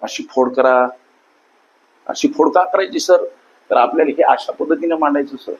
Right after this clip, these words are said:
शून्य पॉइंट शून्य अठ्याहत्तर. हे मांडलं म्हणजे तुमच्या लक्षात येईल. इथं मला सांगा, दहा गुणिला एक हजार म्हणजे हे दहा हजार होतात का?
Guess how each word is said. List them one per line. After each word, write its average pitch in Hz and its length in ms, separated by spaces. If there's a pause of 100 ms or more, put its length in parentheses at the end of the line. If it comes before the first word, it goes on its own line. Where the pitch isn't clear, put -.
शून्य 143 320
पॉइंट 143 300
शून्य 139 260
अठ्याहत्तर. - 460 (1120)
हे 127 60
मांडलं 143 300
म्हणजे 143 240
तुमच्या 139 240
लक्षात 123 360
येईल. 180 120 (420)
इथं 294 220
मला 190 160
सांगा, 147 300
दहा 131 240
गुणिला 170 340 (120)
एक 160 80 (100)
हजार 139 220
म्हणजे 139 300
हे 131 60
दहा 139 200
हजार 131 200
होतात 127 360
का? 131 100